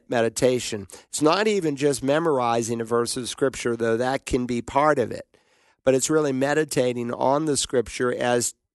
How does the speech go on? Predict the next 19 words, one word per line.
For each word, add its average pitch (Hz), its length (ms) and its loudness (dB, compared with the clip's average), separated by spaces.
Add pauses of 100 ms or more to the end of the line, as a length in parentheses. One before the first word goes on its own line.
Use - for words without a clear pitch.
(440)
to 131 120 4
what 135 220 2
it 127 100 -4
means 127 680 -4
and 110 200 -6
turning 135 440 0
it 120 120 0
over 120 300 0
in 120 60 -4
your 120 120 -2
mind. 120 500 -2
And 143 120 2
it's 135 200 -2
really 175 240 2
the 131 160 0
opposite 135 760 0
of 117 420 0 (840)
Eastern 143 520 2
meditation. 107 800 -2